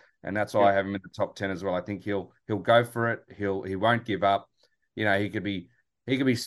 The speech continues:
Speaker 1: five, six back going into Sunday, and you know he's gonna have a crack. Um, and I could see him getting into the top ten even that way. Like, uh, he's, he's not gonna give up on this one. So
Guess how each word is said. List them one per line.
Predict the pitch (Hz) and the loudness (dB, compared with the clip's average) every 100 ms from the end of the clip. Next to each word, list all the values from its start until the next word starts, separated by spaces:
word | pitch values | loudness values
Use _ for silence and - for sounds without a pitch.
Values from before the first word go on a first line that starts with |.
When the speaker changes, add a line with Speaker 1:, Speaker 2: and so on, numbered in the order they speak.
| - 135 | -2 6
Speaker 1:
five, | 135 131 | 6 6
six | 135 - | 0 -4
back | - 117 110 120 | 2 2 2 0
going | 110 | -2
into | 104 98 | -2 -4
Sunday, | 110 107 98 | -2 2 2
and | 95 | 0
you | 101 | -2
know | 104 107 107 | -2 2 2
he's | 101 | 2
gonna | 90 98 | 0 -2
have | 92 90 | -2 -4
a | |
crack. | - 104 90 - _ _ _ - | 0 2 2 0 _ _ _ -6
Um, | 87 90 85 | -2 -2 -2
and | 76 | -4
I | 90 | -6
could | 87 | -6
see | - 107 101 | -4 -2 -2
him | 90 | -2
getting | 98 92 | -2 -2
into | 87 | -4
the | 87 | -10
top | - 92 | -6 -6
ten | - 95 | -4 -6
even | 87 87 | -2 0
that | 98 85 | 0 -2
way. | 82 80 | -6 -4
Like, | 87 87 64 | -6 -8 -10
uh, | 65 65 82 | -12 -12 -10
he's, | 104 90 - - | -10 -12 -14 -12
he's | 101 98 | -8 -2
not | 113 110 | -2 0
gonna | 101 | -4
give | 92 92 | -2 -4
up | 90 | -4
on | 90 | -6
this | 85 - | -6 -8
one. | 87 87 | -8 -6
So | 90 90 | -4 -4